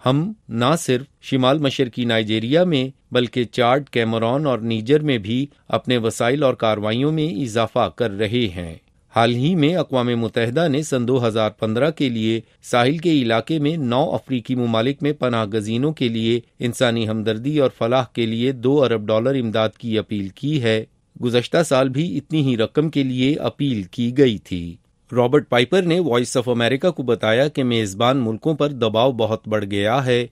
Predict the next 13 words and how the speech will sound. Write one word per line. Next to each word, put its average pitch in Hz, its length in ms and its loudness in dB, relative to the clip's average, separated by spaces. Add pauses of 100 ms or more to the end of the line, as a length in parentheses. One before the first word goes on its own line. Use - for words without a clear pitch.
(300)
انہوں 139 260 4
نے 160 140 2
دنیا 139 340 0
کے 165 180 -4
غریب 120 400 0
ترین 135 300 0
ملک 120 300 0 (240)
نیجر 127 360 0
کی 165 160 -4
مثال 120 460 0
دیتے 113 240 0
ہوئے 120 240 0
کہا 117 360 0